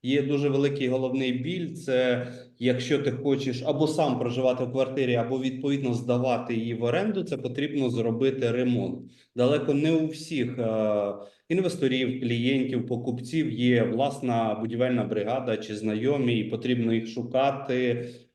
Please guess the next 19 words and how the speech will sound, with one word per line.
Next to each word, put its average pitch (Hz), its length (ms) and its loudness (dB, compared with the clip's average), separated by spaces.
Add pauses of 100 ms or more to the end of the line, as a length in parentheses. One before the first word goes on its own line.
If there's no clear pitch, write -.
е, 120 220 2
домовлятися 120 760 2
і 123 80 0
так 123 200 -2
далі. 104 300 2
Наскільки 117 360 -4
я 147 180 2
знаю, 151 280 0
в 151 80 -6
компанії 131 480 0
Сенсар, 139 520 0
і, 131 60 0
зокрема, 127 460 0
по 135 120 0
даному 127 460 2
проекту 151 380 -2
є 123 200 0
додаткова 120 680 0
послуга, 156 600 -2